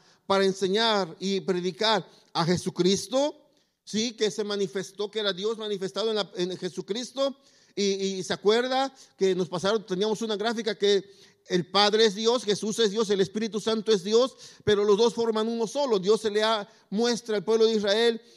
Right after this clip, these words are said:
tanto en Éxodo, en Levítico, en Deuteronomio, y se le dice: "Oye Israel, Jehová tu Dios, uno es". Pero es el Padre, el Hijo y el Espíritu Santo, pero Jehová tu Dios,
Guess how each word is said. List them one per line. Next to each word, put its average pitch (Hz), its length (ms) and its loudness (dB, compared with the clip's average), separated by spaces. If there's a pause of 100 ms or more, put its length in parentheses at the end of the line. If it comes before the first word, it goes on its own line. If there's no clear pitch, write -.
(140)
tanto 185 300 -2
en 180 120 0
Éxodo, 226 440 0
en 202 100 2
Levítico, 208 500 -2
en 190 60 0
Deuteronomio, 196 800 -2 (320)
y 202 120 -8
se 208 120 -6
le 196 120 -6
dice: 220 500 -8 (220)
"Oye 254 400 0
Israel, 220 480 -4
Jehová 226 420 2
tu 262 140 -8
Dios, 294 560 -2 (360)
uno 311 340 2
es". 165 320 -6 (920)
Pero 247 140 0
es 233 100 0
el 233 120 -4
Padre, 285 300 2
el 262 80 -6
Hijo 285 200 -6
y 262 80 -6
el 233 80 0
Espíritu 247 460 -8
Santo, 269 400 -2
pero 226 220 2
Jehová 233 280 2
tu 277 140 -8
Dios, 285 300 -2